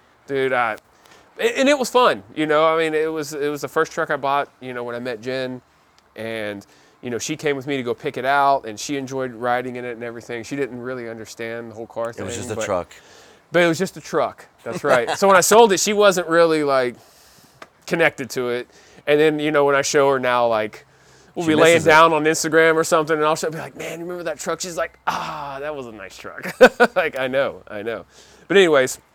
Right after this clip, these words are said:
Speaker 1: back to yours. But so you got the bench seat.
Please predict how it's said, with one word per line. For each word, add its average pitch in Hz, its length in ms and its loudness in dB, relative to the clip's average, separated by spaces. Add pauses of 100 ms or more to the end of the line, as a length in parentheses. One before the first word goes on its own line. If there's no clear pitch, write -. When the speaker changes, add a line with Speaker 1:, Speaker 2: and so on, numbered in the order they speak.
(100)
Speaker 1:
back 143 160 2
to 113 100 -10
yours. 107 300 -8 (1200)
But 156 240 2
so 165 280 4
you 151 100 0
got 160 140 2
the 143 80 -10
bench 165 200 -2
seat. 147 300 -4